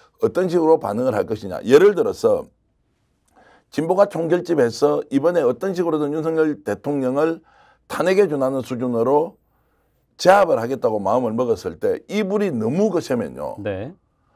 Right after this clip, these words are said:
Speaker 1: 보수가 아무리 들어와서 총동원을 하더라도 끌 수가 없습니다.
Speaker 2: 그렇죠.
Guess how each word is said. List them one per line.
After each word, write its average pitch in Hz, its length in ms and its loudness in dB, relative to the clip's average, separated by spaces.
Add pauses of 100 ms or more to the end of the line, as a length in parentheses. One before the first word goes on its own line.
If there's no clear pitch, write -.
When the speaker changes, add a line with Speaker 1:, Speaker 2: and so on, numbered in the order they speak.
(160)
Speaker 1:
보수가 196 640 4
아무리 226 440 0
들어와서 170 480 2
총동원을 139 640 -2
하더라도 120 360 0
끌 202 260 -2
수가 196 240 0
없습니다. 76 380 -8
Speaker 2:
그렇죠. 92 420 -12